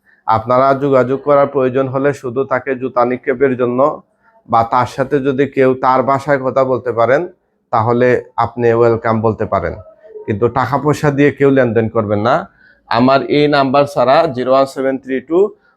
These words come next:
পঞ্চাশ পনেরো ঊনপঞ্চাশ, এই নাম্বার ছাড়া আর কোনো বিকল্প নাম্বারে কেউ যোগাযোগ করবেন না, অন্য কোনো নাম্বার আমাদের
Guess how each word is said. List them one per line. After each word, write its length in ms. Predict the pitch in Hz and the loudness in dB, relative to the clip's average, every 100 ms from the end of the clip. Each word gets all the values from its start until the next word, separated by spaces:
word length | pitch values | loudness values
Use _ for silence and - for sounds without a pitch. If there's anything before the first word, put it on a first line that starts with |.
| _ | _
পঞ্চাশ 460 | - 127 117 135 135 | -2 0 2 0 0
পনেরো 300 | 143 135 139 | 0 2 2
ঊনপঞ্চাশ, 640 | 131 127 127 127 139 135 | 2 0 -2 -2 -2 -2
এই 140 | 131 131 | 0 0
নাম্বার 320 | 123 113 123 | 0 -2 -4
ছাড়া 300 | - 117 117 | -2 0 2
আর 80 | 113 | 0
কোনো 240 | - 113 | -4 -10
বিকল্প 480 | 110 117 110 110 127 | -8 -6 -4 -2 -2
নাম্বারে 540 | 123 110 104 135 151 | 0 -2 0 2 2
কেউ 260 | 180 127 113 | 0 -4 -4
যোগাযোগ 380 | 113 110 101 101 | -2 -2 -2 -4
করবেন 300 | 113 113 127 | -4 -4 -2
না, 140 | 147 | 0
অন্য 320 | 156 123 110 | 2 0 0
কোনো 220 | 110 120 117 | -6 -4 -2
নাম্বার 340 | 107 104 113 | -2 0 0
আমাদের 360 | 101 98 117 | 2 0 0